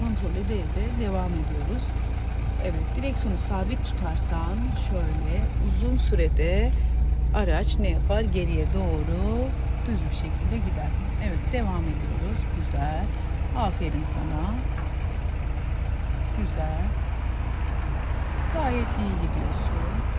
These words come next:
Evet, yavaş yavaş devam. Durman gerektiği, hızlandı mı hemen debriyajı hafif dokun. Evet. Yeterli. Şimdi bu kadar.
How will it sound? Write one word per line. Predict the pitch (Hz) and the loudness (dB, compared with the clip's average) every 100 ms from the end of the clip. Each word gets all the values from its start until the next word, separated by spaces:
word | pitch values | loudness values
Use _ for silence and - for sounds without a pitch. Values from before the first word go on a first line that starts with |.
| - - - - - - - - - - - - - - - | -2 -2 -2 -2 0 0 0 -2 -2 -2 -2 -2 -2 -2 -2
Evet, | - - - - | -2 -2 -2 -2
yavaş | 254 233 208 214 | 0 0 -2 -2
yavaş | 196 196 - | -2 -2 -2
devam. | 180 160 151 - - | 0 -2 0 -2 -2
Durman | - 277 247 233 | 0 0 0 0
gerektiği, | 220 220 214 - 214 220 | 0 0 -2 -2 -2 -2
hızlandı | 262 285 302 330 | 0 0 2 2
mı | 233 202 - | 0 0 0
hemen | 294 254 233 | 0 0 0
debriyajı | 226 208 196 214 | 0 0 -2 -2
hafif | 196 - 247 - | -2 -2 -2 -2
dokun. | 233 - 180 202 285 - - - - - - - - | -2 -4 -4 -4 -4 -6 -4 -4 -4 -6 -6 -6 -6
Evet. | - 156 156 180 214 247 - - - - - - - - - - - - - - - - | -6 -4 -4 -4 -4 -4 -6 -6 -6 -6 -6 -6 -6 -6 -6 -6 -6 -6 -6 -6 -6 -2
Yeterli. | 262 214 175 - 190 - - - | -2 -2 -2 -2 -4 -4 -6 -6
Şimdi | 339 - 262 294 | -4 -2 -2 -6
bu | 247 - | -6 -4
kadar. | 175 180 214 | -4 -2 -2